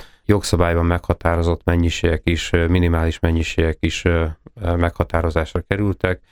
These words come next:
Ezek a mennyiségek mindig az előző év eladott mennyiségének bizonyos százalékában egy kormányrendeletben kerülnek meghatározásra.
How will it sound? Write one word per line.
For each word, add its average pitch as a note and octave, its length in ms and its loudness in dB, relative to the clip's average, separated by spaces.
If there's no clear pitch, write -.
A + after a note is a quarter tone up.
Ezek F2 360 0
a E2 320 2
mennyiségek F2 760 0
mindig F2 280 2
az E2+ 120 0
előző E2 400 0
év E2 200 0
eladott E2 340 -2
mennyiségének E2 840 0
bizonyos D#2+ 360 0
százalékában D#2+ 840 0
egy D2+ 120 -2
kormányrendeletben D#2+ 880 0
kerülnek D#2 420 0
meghatározásra. E2+ 1040 -2